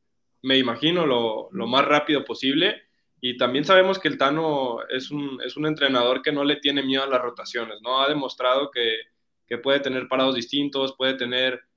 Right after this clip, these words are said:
ciertas jugadoras jugando un día y luego a lo mejor hacer cambios, o sea, es, no, no es un entrenador que,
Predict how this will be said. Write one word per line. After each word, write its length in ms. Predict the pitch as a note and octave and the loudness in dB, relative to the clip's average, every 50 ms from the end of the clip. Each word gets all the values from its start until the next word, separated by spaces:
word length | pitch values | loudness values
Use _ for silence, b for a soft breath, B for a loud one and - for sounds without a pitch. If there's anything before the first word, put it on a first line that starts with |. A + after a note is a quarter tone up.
| _ _ _ | _ _ _
ciertas 380 | - - D3 D3 D3 D3+ D3 | -2 0 0 0 0 -2 4
jugadoras 340 | - C3+ B2+ B2+ B2+ C#3 C#3 | 6 8 8 8 6 4 2
jugando 300 | - B2+ B2+ C3 C3+ C3+ | 2 2 2 2 2 0
un 80 | C3 C3 | 0 4
día 300 | C#3+ D3+ E3 E3+ D#3+ C#3+ | 6 6 8 8 6 6
y 60 | C3 | 4
luego 460 | B2 C3 C#3 C#3+ C#3 C3+ B2+ B2 B2 | 4 2 2 2 2 2 2 2 2
a 40 | A#2+ | 0
lo 100 | A#2+ A#2+ | -2 -4
mejor 260 | A#2+ A#2+ - C#3 C#3 | -6 -6 -4 -2 -2
hacer 280 | C3+ C3 C#3+ C#3 C3+ - | -2 -2 -2 -4 -2 0
cambios, 500 | C3+ C3+ D3 D3 C#3+ C#3+ C#3+ D3 C#3+ C3 | 0 0 0 0 0 -2 -2 -2 -6 -10
o 60 | A#2+ | -8
sea, 340 | - B2+ A#2+ A#2 A#2 A#2 A2+ A2+ | -4 -4 -2 -2 -2 -2 -4 -4
es, 160 | A#2+ A#2+ - _ - | -6 -8 -10 _ -8
no, 180 | C3+ C3+ C3+ C3+ C#3 | -6 -6 -6 -8 _
no 80 | C#3+ C#3 | -10 -10
es 140 | C#3 - | -8 -8
un 200 | D3 C#3+ C#3+ C#3+ C#3 C3 B2 B2+ | -8 -8 -8 -10 -10 -12 -12 -12
entrenador 520 | B2 B2 - B2 A#2+ A#2+ A#2 A#2+ B2 A#2+ | -10 -6 -6 -4 -2 0 0 0 -2 -2
que, 320 | - C#3 C3 B2+ A#2+ A#2 | -2 -2 0 0 0 0